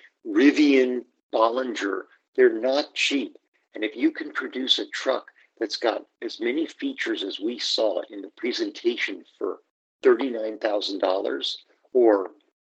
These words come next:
you know, below ninety thousand dollars, that truck blows everything else away. And if the manufacturing process is what's enabling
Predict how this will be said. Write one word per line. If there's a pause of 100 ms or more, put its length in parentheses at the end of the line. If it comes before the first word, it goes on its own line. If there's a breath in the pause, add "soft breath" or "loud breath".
(100)
you
know, (120)
below
ninety
thousand
dollars, (300 soft breath)
that
truck (160)
blows
everything
else
away.
And
if
the
manufacturing
process
is
what's
enabling